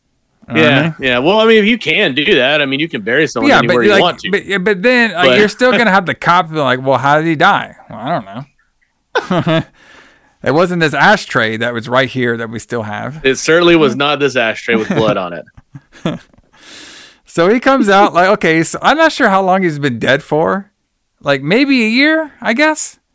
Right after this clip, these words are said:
Speaker 2: No, he's been dead a long time.
Speaker 1: Oh, it's been a while? Okay.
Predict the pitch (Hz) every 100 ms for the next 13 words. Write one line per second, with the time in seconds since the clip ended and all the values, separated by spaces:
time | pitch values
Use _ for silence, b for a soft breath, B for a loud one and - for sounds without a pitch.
0 | - 151 147 131 117 147 185 175 147 110
1 | 120 117 113 104 107 - _ _ _ _
2 | - 143 131 143 123 135 151 131 110 110
3 | 113 -